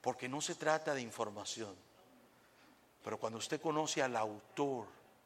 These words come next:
se enamora de estas palabras. Y usted aprende y su vida es transformada. Y de eso es que se trata,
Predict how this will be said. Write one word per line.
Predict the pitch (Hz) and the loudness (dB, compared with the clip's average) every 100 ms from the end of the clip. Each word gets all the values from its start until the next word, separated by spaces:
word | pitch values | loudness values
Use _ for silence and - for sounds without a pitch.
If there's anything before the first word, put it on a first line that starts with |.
| - - - - - - - - - | -20 -20 -20 -20 -20 -20 -20 -20 -4
se | - - 120 | 0 2 0
enamora | 110 104 107 135 120 98 - | -2 -4 2 4 4 2 -4
de | 95 | -4
estas | - 101 - | -2 -2 -4
palabras. | - 101 90 - - - 90 - - - - - - - - - - - - - - | 0 0 2 0 -2 -4 -8 -8 -10 -10 -12 -12 -10 -8 -8 -10 -12 -16 -18 -20 -14
Y | 117 | -6
usted | 110 - 143 | 0 6 10
aprende | 139 - 143 151 131 101 - - - - | 10 10 6 6 4 -6 -10 -10 -12 0
y | |
su | 151 151 | 4 4
vida | 143 160 | 4 2
es | 147 | 2
transformada. | - 139 135 - 131 104 107 123 135 95 95 95 - - - - - | 2 2 2 0 2 2 4 6 6 4 0 -2 -6 -16 -18 -14 -6
Y | 147 | 6
de | 156 233 | 12 12
eso | - | 12
es | 180 - | 4 2
que | 160 | 2
se | 143 | 2
trata, | - 139 135 - 101 | 2 4 4 2 -6